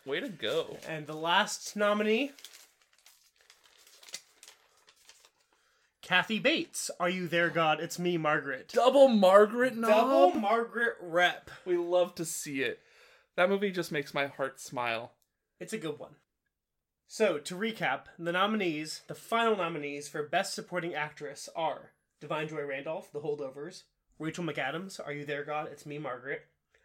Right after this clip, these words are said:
Speaker 2: Phylicia Rashad, Creed three, Penelope Cruz, Ferrari, and Kathy Bates, Are You There, God? It's Me, Margaret.
Speaker 1: What a lovely list. Um, not all, this is a list that's not similar to my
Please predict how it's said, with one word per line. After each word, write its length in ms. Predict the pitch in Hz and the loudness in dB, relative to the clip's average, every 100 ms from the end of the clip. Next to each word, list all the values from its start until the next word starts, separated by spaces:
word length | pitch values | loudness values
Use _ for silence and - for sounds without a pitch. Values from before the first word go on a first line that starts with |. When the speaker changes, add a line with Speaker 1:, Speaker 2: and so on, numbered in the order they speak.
| _ | _
Speaker 2:
Phylicia 360 | - 165 160 165 | -10 -6 -6 -4
Rashad, 480 | 147 - 139 160 214 _ | -6 -4 -2 -2 -4 _
Creed 300 | - 156 160 | -14 -12 -12
three, 380 | 151 139 147 165 _ _ _ _ _ | -14 -12 -12 -14 _ _ _ _ _
Penelope 380 | - 180 175 214 | -4 -4 -4 -8
Cruz, 480 | - 233 - - - | -8 -8 -8 -20 -14
Ferrari, 520 | 175 160 143 170 226 - _ _ _ _ | -6 -4 -2 -4 -8 -12 _ _ _ _
and 100 | 135 | -8
Kathy 300 | 170 165 214 | -2 -2 -2
Bates, 380 | 160 151 160 - | -4 -4 -6 -10
Are 100 | 160 | -8
You 140 | 156 | -6
There, 180 | 147 143 | -6 -6
God? 300 | 143 143 143 | -4 -4 -4
It's 160 | 156 - | -10 -12
Me, 200 | 147 143 | -10 -8
Margaret. 420 | 123 - - - _ - _ _ _ | -10 -12 -16 -20 _ -20 _ _ _
Speaker 1:
What 140 | 170 | 2
a 40 | 202 | 2
lovely 360 | 180 170 170 156 | 2 0 -2 -4
list. 320 | 151 139 - - - - - | -4 -4 -10 -20 -20 -20 -2
Um, 240 | 180 185 | 0 0
not 300 | 175 180 294 - _ _ _ - | 2 2 2 -2 _ _ _ 0
all, 260 | 185 190 165 | 2 2 0
this 200 | 196 208 | -2 -2
is 160 | 170 165 - | -10 -14 -8
a 40 | |
list 260 | 160 180 185 | -4 -4 -4
that's 180 | 151 - | -8 -4
not 340 | 165 185 208 | 0 0 0
similar 480 | - 185 214 170 139 | -8 -4 -2 0 -2
to 260 | 139 - 165 | -4 -8 -6
my 600 | 151 165 185 131 127 | 0 0 0 -2 -4